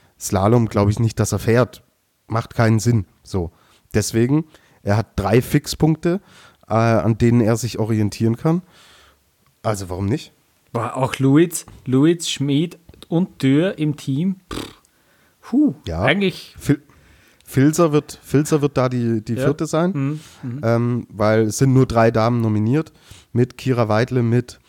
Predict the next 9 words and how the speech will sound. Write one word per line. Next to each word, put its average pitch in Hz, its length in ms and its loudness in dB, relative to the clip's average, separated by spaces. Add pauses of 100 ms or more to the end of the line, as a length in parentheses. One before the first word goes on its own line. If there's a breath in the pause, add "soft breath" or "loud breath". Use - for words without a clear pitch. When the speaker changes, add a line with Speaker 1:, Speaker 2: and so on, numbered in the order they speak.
(220 soft breath)
Speaker 1:
Lena 113 260 2
Dürr 120 340 0
und 104 140 -2
Andrea 104 340 0
Filzer. 131 460 0 (640 soft breath)
Kira, 113 440 4 (120)
ähm, 101 380 0 (380)
Speaker 2:
Ja. 107 200 -12 (580 loud breath)
Speaker 1:
ja, 104 240 -2